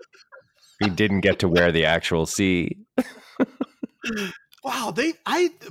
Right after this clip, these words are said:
Speaker 2: okay, we have to do a whole podcast just on this 'cause apparently there was also Soccer Crunch, which I'd never heard of.
Speaker 1: So
Speaker 2: But,
Speaker 1: God.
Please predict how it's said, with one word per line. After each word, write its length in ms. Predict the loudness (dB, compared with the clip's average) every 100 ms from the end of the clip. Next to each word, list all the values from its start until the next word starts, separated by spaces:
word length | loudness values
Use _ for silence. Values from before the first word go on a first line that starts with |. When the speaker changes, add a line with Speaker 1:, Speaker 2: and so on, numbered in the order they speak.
| -18 -18 -12
Speaker 2:
okay, 200 | -8 -4
we 140 | -2 -2
have 100 | -2
to 80 |
do 120 | 0 0
a 40 |
whole 160 | 2 0
podcast 400 | -2 -4 -6 -6
just 180 | -8
on 60 | -8
this 140 | -8
'cause 160 | -6 -6
apparently 400 | -4 -4 -4 -2
there 100 | -2
was 160 | -2 -4
also 340 | -4 -4 -4
Soccer 600 | -8 -4 -4 -4 -6 -8
Crunch, 680 | -8 -14 -14 -14 -18 -20 -20 _ _ _ _ _ _ _
which 200 | -10 -6
I'd 160 | -6 -4
never 240 | -4 -4
heard 220 | -6 -8
of. 180 | -6 -8
Speaker 1:
So 320 | -6 -6 -6 -6
Speaker 2:
But, 20 |
Speaker 1:
God. 500 | -6 -2 -2 -4